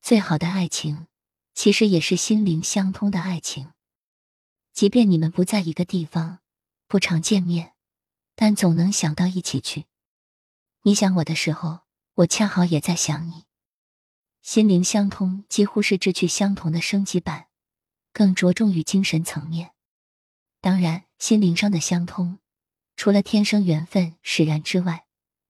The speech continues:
后期经过长时间的在一起磨合也有一定关系。心与心融合，灵与灵遥相呼应。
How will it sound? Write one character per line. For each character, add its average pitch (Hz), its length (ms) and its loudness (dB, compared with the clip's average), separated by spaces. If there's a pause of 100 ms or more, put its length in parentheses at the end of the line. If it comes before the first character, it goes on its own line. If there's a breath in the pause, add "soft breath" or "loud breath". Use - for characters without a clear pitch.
(320)
后 226 200 2
期 202 180 2
经 226 200 2
过 202 140 2
长 170 240 -2
时 - 160 0
间 202 220 2
的 185 80 2
在 190 160 0
一 185 140 -2
起 - 160 0
磨 160 220 2
合 170 200 -2
也 170 200 0
有 165 120 0
一 156 120 -6
定 165 180 -2
关 170 220 -4
系。 - 260 -8 (960)
心 - 320 0
与 180 120 4
心 190 240 0
融 160 220 -2
合， - 340 -14 (800)
灵 208 240 6
与 196 140 4
灵 160 220 0
遥 160 160 0
相 175 260 -2
呼 185 240 -2
应。 175 220 -8